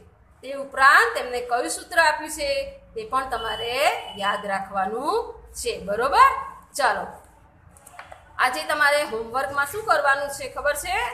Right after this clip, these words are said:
હા, તો સામાન્ય જ્ઞાનની નોટમાં નવા પેજથી તમારે પાઠ દસ એવું heading લખીને એની સામે પાઠનું નામ લખવાનું છે. પછી સૂચના લખવાની નથી, ફક્ત ખાલી જગ્યા પૂરો એવું લખશો તો પણ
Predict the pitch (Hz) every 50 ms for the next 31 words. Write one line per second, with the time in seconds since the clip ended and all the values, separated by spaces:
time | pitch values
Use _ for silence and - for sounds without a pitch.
0 | - - - - _ _ _ - _ _ 220 220 214 185 160 135 - - - -
1 | - - - - 254 254 269 285 320 392 466 466 - - - 208 202 220 226 226
2 | 220 220 220 226 220 214 220 220 214 214 220 220 240 240 - 330 392 370 320 285
3 | 247 220 214 214 202 208 214 214 208 - - 254 247 240 - - - 359 359 370
4 | 349 285 247 226 - - - - - - - - 214 214 208 202 214 220 240 254
5 | 285 339 427 453 - - - - - - - 202 208 220 233 247 262 262 - 240
6 | - 220 285 320 349 339 311 277 269 262 269 262 269 - - - - - - _
7 | _ _ 220 214 220 233 247 262 277 285 285 208 202 208 233 254 262 262 269 285
8 | 302 392 403 381 381 349 320 294 285 - - - - 208 233 247 240 - 247 220
9 | 226 233 226 220 214 214 220 214 - - - - - - - 208 214 - 240 254
10 | 247 247 247 247 233 247 285 302 302 294 311 330 311 311 311 311 320 320 320 302
11 | 294 285 294 294 - - - - 269 269 - - 294 294 302 311 330 320 - -
12 | - - - - - 302 285 - 302 277 269 262 254 220 202 - 214 220 214 214
13 | 226 240 269 330 403 427 403 320 320 349 - 440 415 427 - - 302 285 - 349
14 | 330 330 - 269 254 285 - - 302 294 302 294 - - - 392 381 349 294 254
15 | 240 - 247 240 226 - - - - 311 - - - 185 170 - 214 226 262 330
16 | 440